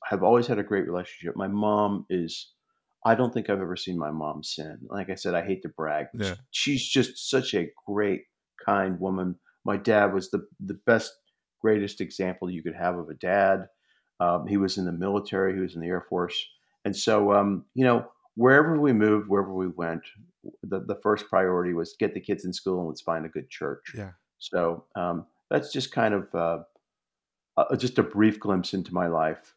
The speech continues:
Speaker 1: And then, and then, you know, um, I think I'm gonna say five years ago, yeah, two thousand sixteen, Greg Laurie approached me to do a book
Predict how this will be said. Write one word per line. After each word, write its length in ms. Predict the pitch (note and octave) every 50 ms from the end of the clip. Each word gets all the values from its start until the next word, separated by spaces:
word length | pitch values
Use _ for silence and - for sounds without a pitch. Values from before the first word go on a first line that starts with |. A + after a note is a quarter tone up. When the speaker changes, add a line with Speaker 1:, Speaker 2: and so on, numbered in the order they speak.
| _ _ -
Speaker 1:
And 160 | G2+ F#2+ F#2+
then, 320 | G#2 G#2+ G#2+ G#2+ G2 - -
and 160 | C3+ B2 B2
then, 100 | C3 C3+
you 80 | C#3 C#3
know, 240 | C3 B2 A#2+ - -
um, 540 | A2 G#2+ G#2+ G#2+ G#2+ G#2+ G#2 G#2 F#2+ - - -
I 60 | B2+
think 200 | - E3 D#3+ -
I'm 120 | - -
gonna 40 | F#3+
say 400 | - - - C#3 C3 A#2+ - - _ _ _ _ _ _ _ _ _ _ _ _ _ _ _ _ _ -
five 300 | G#2+ G#2+ A#2 A#2+ A#2+ B2
years 180 | B2 B2 B2
ago, 340 | B2 A#2+ A#2 A2+ A2+ A2+ A#2 -
yeah, 100 | G2 F#2
two 160 | - - G2+
thousand 320 | - G2 F#2 F#2 - F#2+
sixteen, 580 | F2+ - F2+ E2 - - - F#2+ F2+ F2+ F#2+ F2+ _ _ _ _ _ _ _
Greg 220 | - A#2+ A#2 G#2+
Laurie 300 | G#2+ G#2 G#2+ A2+ A2+ G#2+
approached 400 | G2+ G2+ - A2 F2+ - - -
me 80 | G2 F#2
to 80 | F2+
do 140 | E2+ - F#2
a 40 | F2
book 320 | - - F2+ F2 - -